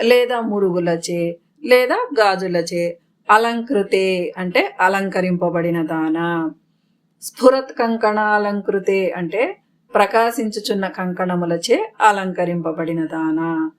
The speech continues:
ఇప్పుడు మొత్తం మీద విశ్వదిన్మండల వ్యాప్త మాణిక్య తేజస్ఫురత్ కంకణాలంకృతే అంటే విశ్వమునందలి దిక్కుల యొక్క మండలములలో వ్యాపించిన రత్నముల యొక్క కాంతులచే ప్రకాశించుచున్న కంకణములచే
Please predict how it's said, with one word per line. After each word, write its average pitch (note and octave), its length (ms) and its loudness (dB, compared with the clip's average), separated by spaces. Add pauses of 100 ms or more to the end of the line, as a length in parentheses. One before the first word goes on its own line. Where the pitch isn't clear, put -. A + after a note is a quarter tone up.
(360)
ఇప్పుడు B3+ 340 0
మొత్తం G3 460 -2
మీద F#3+ 220 -4 (520)
విశ్వదిన్మండల A3 1120 2
వ్యాప్త G#3 680 0
మాణిక్య G3+ 600 0
తేజస్ఫురత్ G#3+ 1040 -2
కంకణాలంకృతే F#3+ 1600 -2
అంటే F3+ 440 -2 (400)
విశ్వమునందలి B3+ 920 2
దిక్కుల F#3+ 440 2
యొక్క G#3+ 300 -2
మండలములలో F#3 1040 0
వ్యాపించిన F3 840 -2 (440)
రత్నముల B3+ 420 4
యొక్క A#3 300 0
కాంతులచే G#3 760 0
ప్రకాశించుచున్న F#3 1040 -4
కంకణములచే F#3+ 1040 -2